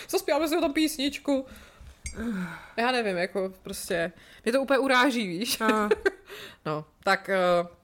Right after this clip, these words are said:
Speaker 1: to je takovej možná jako kind of malopérák, ale máme tady i lepší kandidáty.
Speaker 2: Jo, ježišmarja, to teda máme. Já mám dokonce ale tentokrát i velkopéráky.
Speaker 1: Ano.
Speaker 2: Ale tak pojďme radši na ten hate, ne?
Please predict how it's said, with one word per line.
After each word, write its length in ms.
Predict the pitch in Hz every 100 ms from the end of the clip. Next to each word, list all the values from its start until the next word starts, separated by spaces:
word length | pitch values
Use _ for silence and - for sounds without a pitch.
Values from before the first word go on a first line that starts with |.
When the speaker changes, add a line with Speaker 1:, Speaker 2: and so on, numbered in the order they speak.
| -
Speaker 1:
to 80 |
je 60 | 415
takovej 360 | 381 - 330 320
možná 680 | 285 262 320 294 294 294 285
jako 240 | 269 277
kind 300 | 277 254 254
of 140 | 254 -
malopérák, 720 | 233 240 233 220 220 226 220
ale 240 | 208 214
máme 260 | 185 196 196
tady 160 | 196 190
i 120 | 190
lepší 300 | 165 - 185
kandidáty. 520 | 226 220 190 175 160
Speaker 2:
Jo, 40 | -
ježišmarja, 840 | 220 202 202 214 208 233 185 160 - -
to 100 | 202
teda 180 | 208
máme. 420 | 202 196 214 175 151 - - -
Já 100 | 233
mám 120 | 277
dokonce 320 | 277 294 285
ale 180 | 262 294
tentokrát 420 | 285 247 254 254
i 40 | 254
velkopéráky. 920 | 247 247 - 185 156 139 - 131 - - -
Speaker 1:
Ano. 420 | 202 165 143 240
Speaker 2:
Ale 200 | 220 220
tak 240 | 220 233 -
pojďme 320 | 214 233 240
radši 260 | 214 214
na 100 | 214
ten 160 | 208 220
hate, 360 | 185 170 170 165
ne? 300 | 131 131